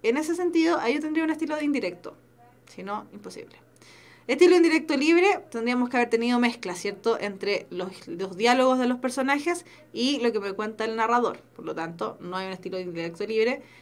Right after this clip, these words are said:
De, ¿es imposible determinado, determinarlo? Claro que es posible determinarlo, pues si lo acabamos de hacer, ¿cierto? La presencia de los guiones que introducen los diálogos y además los verbos de lengua que dijimos que eran características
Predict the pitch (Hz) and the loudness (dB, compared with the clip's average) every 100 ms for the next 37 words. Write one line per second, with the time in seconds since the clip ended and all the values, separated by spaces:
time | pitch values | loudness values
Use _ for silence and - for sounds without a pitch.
0 | - _ - 269 381 - 294 330 277 294 | -20 _ -6 2 4 4 4 2 0 0
1 | 311 311 294 277 285 330 370 370 - 233 | 2 2 2 2 6 8 6 2 -2 0
2 | 240 247 277 311 320 - 339 370 359 339 | 2 4 4 4 2 0 0 2 2 0
3 | 330 320 320 320 294 285 302 330 226 196 | -2 0 2 2 2 0 0 0 0 -4
4 | 214 220 226 240 247 240 240 190 - 208 | -4 0 2 2 2 0 -2 -4 -6 -10
5 | - 208 185 185 190 202 202 196 202 247 | -6 -4 -4 -8 -10 -8 -6 -4 -2 0
6 | 254 247 226 190 175 156 180 208 254 330 | 0 0 -4 -8 -4 -4 -4 -4 0 4
7 | 359 359 381 427 - - - 240 262 269 | 6 6 4 0 -4 -20 -6 2 4 4
8 | 277 370 294 220 214 214 226 220 220 208 | 4 4 2 -4 -4 2 2 2 0 0
9 | 220 240 262 262 220 196 220 214 220 208 | 2 2 2 2 0 0 -6 -8 -6 -4
10 | 220 233 202 196 185 190 196 226 247 240 | -4 -4 -4 -4 -4 -6 -6 -2 -2 -4